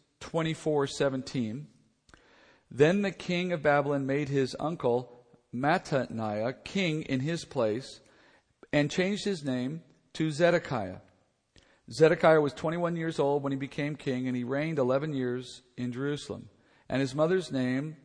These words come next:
was Hamutal, the daughter of Jeremiah of Libnah. He did evil in the sight of the Lord according to all that Jehoiakim had done. For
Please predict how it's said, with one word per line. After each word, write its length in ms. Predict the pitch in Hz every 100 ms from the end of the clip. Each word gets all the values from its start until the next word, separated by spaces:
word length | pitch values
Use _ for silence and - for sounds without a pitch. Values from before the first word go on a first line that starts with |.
| -
was 260 | 135 139 - - -
Hamutal, 600 | 156 151 131 113 131 151 -
the 80 | 123
daughter 380 | 117 135 143 147
of 140 | 123
Jeremiah 640 | - 127 143 127 127 131 -
of 280 | - 139 127
Libnah. 500 | 117 120 107 107 107 - _ _ _ _ _ - - _
He 160 | 165
did 220 | 160 170
evil 420 | - 175 190 202 185
in 80 |
the 80 | 165
sight 340 | - 160 156 170
of 60 |
the 60 | 160
Lord 260 | 135 135
according 360 | 147 - 151 151
to 60 | 143
all 480 | 131 139 160 160 - -
that 200 | 139 127
Jehoiakim 840 | 131 139 165 180 165 - 117 127 143 _ _
had 220 | - 135
done. 360 | 139 147 104 - - _ _ _ _
For 420 | _ - 147 139